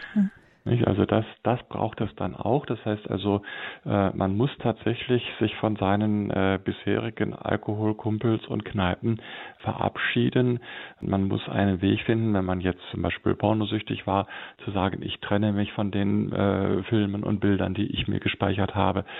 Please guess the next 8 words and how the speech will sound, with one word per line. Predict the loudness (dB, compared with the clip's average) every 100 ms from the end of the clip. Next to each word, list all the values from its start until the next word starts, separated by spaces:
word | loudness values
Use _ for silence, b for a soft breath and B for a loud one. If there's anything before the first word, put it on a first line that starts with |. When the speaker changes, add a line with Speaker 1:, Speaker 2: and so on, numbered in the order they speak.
| B B 0
Speaker 2:
Äh, | 0
ich | 0
stelle | -2 -2
meinen | 0 -2
Computer | -2 -4 -2 -2 -2 0 0
in | 0
einen, | 0 2 2 0 B B B -4
äh, | 2 2 2